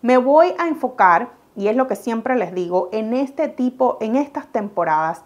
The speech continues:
hay que enfocarse, si vives en un sitio donde hay calor, en colores, en texturas, depende, pero sí, en texturas, y les voy a explicar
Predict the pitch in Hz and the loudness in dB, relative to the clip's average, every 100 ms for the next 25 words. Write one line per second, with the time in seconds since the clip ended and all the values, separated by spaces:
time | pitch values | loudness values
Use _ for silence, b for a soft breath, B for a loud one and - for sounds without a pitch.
0 | - 226 226 240 208 - 170 165 135 - | -2 -2 -2 -8 -8 -6 -4 -4 -12 -14
1 | 175 196 247 277 226 220 214 196 175 170 | -12 -8 -6 -6 -8 -10 -12 -12 -8 -8
2 | 175 180 180 185 165 220 294 B B B | -6 -4 -4 -2 0 2 0 B B B
3 | B - 220 208 196 196 170 151 196 254 | B -6 -4 -4 -2 2 2 2 -2 -8
4 | - _ _ _ _ _ _ _ _ _ | -18 _ _ _ _ _ _ _ _ _
5 | - 233 190 180 180 - - 269 294 262 | -6 -6 -4 -6 -6 -10 -4 0 2 0
6 | - _ 185 180 175 202 185 165 185 269 | -4 _ -8 -4 -2 0 -2 -4 -6 -8
7 | b b b 202 180 143 - 170 214 b | b b b 0 2 0 -6 -6 -8 b
8 | b b 220 196 - 170 - 302 254 240 | b b -6 -4 -6 -6 -4 2 4 4
9 | 240 233 208 196 226 254 254 190 196 196 | 0 -8 -6 0 0 0 -6 -2 0 0
10 | - | 0